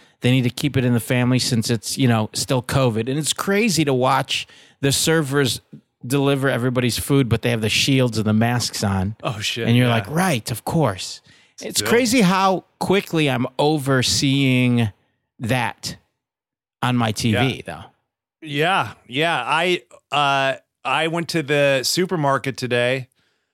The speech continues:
Speaker 2: um, place I've been go-, the Whole Foods I always go to in Burbank, and, uh, people, the staff's not wearing masks anymore.
Speaker 1: Sure.
Speaker 2: I, I stopped wearing 'em on the fifteenth 'cause I'm vaxxed up, and that was the official day. But there,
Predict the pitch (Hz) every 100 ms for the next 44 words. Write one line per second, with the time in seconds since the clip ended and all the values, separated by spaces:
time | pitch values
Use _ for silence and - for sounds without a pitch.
0 | _ _ - 127 120 117 117 117 113 107
1 | _ 151 147 147 139 127 127 139 135 135
2 | 120 127 143 - 147 127 123 127 135 117
3 | 123 117 113 113 101 127 127 113 110 -
4 | - 127 120 120 117 123 120 113 - 147
5 | 143 143 131 123 - _ _ _ _ _
6 | 139 113 - 147 151 143 147 110 113 107
7 | 107 101 95 - 113 104 117 131 98 98
8 | - 127 180 - 233 185 170 170 160 151
9 | 139 120 160 151 - 156 139 127 - -
10 | 127 131 127 117 113 _ _ - 113 139
11 | 139 - 151 143 - 123 123 120 123 101
12 | 123 107 139 - 117 139 156 123 131 139
13 | 165 214